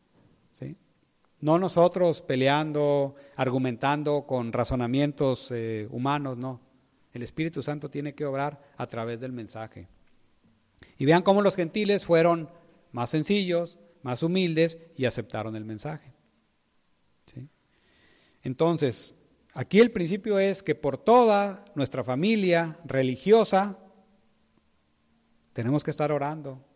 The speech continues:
para que Dios obre en ellos.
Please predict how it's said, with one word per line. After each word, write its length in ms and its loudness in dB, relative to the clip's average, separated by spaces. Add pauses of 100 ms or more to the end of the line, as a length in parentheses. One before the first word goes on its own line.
(260)
para 240 -6
que 140 -4
Dios 600 -4 (360)
obre 580 -4
en 160 -10
ellos. 520 -10